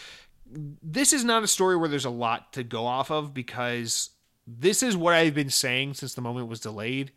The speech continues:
The moment it was delayed is, like, this is, this is a full year's delay. This is, like, the game was always supposed to come out in November, and the delay just means it's next November.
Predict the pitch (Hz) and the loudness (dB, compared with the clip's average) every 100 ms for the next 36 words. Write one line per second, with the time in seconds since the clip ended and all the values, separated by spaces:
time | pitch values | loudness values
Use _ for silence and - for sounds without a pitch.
0 | _ _ _ _ 120 135 131 135 117 120 | _ _ _ _ -8 -4 -2 -2 -4 -6
1 | 120 113 123 113 107 101 135 151 185 160 | -6 -6 -6 -6 -8 -8 -6 0 2 2
2 | - - _ _ _ _ _ - 139 160 | 0 -4 _ _ _ _ _ -6 -2 0
3 | 170 156 127 - 139 131 123 117 110 104 | 0 0 -2 -2 0 0 -2 -4 -6 -10
4 | 95 113 139 175 139 - - 196 180 156 | -8 -6 0 0 0 -6 -14 -14 -6 -4
5 | 147 151 240 233 196 190 - 170 156 160 | -4 -4 -2 0 0 0 -2 -4 -4 -2
6 | 143 135 - - 156 147 123 143 202 208 | 0 -2 -6 -6 -2 -2 -2 2 2 2
7 | - - - _ - 143 139 139 139 151 | -4 -20 -20 _ -6 -2 -2 -2 0 0
8 | 147 139 139 139 123 - - 127 117 123 | 0 -2 -4 -4 -6 -6 -4 -4 -4 -6
9 | 101 98 95 | -8 -10 -12